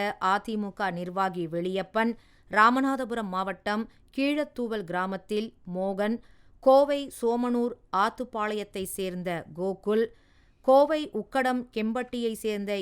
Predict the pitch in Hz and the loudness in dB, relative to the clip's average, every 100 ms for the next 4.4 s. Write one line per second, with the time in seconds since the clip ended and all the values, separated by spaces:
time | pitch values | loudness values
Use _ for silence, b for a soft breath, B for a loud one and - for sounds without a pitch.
0 | - 190 214 214 185 170 175 - 226 233 | -4 -2 0 -2 -4 -4 -4 0 2 2
1 | b b b b 269 - 320 302 285 240 | b b b b -4 0 -2 0 0 2
2 | 233 226 - 240 240 240 240 254 247 214 | 2 0 -2 -2 -2 -2 0 0 -2 -2
3 | 214 220 208 208 202 - 202 190 170 175 | 0 -2 -4 -4 -6 -4 -6 -4 -8 -4
4 | 180 185 202 | -2 -2 0